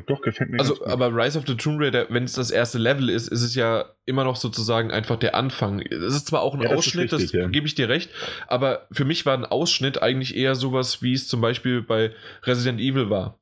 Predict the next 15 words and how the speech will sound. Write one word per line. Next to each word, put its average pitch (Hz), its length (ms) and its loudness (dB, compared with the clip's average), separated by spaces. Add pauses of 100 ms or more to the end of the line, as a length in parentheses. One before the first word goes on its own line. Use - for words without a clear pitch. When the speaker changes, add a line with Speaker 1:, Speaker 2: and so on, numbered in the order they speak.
Speaker 2:
Äh, - 80 0
Resident 113 560 0
Evil 113 240 0
sieben 143 300 0
jetzt, 139 260 0
da 117 60 4
gab's 117 200 2
ja 120 80 0
verschiedene 143 460 0
Demos 139 500 0 (540)
und, 120 420 0
ähm, 113 300 0
das 120 160 0
sind 135 120 -2
ja 139 280 0